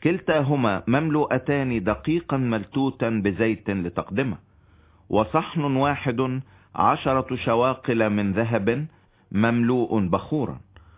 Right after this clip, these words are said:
وثور واحد ابن بقر، وكبش واحد، وخروف واحد حولي لمحرقة، وتيس واحد من المعز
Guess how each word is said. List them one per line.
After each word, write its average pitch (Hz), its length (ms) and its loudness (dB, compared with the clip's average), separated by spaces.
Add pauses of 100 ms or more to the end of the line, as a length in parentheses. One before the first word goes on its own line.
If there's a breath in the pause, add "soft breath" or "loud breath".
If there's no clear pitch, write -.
(280 soft breath)
وثور 165 500 2
واحد 151 600 0
ابن 117 380 0
بقر، 143 520 0 (420 soft breath)
وكبش 165 520 0
واحد، 147 760 -2 (420 soft breath)
وخروف 139 640 2
واحد 143 580 0
حولي 120 600 0
لمحرقة، 95 760 -2 (640 soft breath)
وتيس 151 560 2
واحد 143 540 0
من 131 320 2
المعز 117 500 0